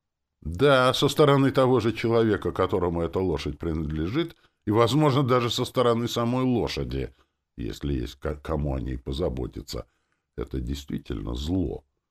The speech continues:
Но если повернуть эту ситуацию в обратном порядке и посмотреть на нее со стороны стаи волков,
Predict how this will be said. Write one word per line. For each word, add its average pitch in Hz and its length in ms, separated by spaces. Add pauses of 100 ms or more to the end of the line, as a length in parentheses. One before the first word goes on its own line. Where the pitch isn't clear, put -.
(220)
Но 139 160
если 143 320
повернуть 110 580
эту 76 220
ситуацию 73 640
в 69 100
обратном 64 540
порядке - 600 (480)
и 73 60
посмотреть 73 640
на 73 60
нее 67 320
со - 140
стороны 69 420
стаи 62 340
волков, 57 540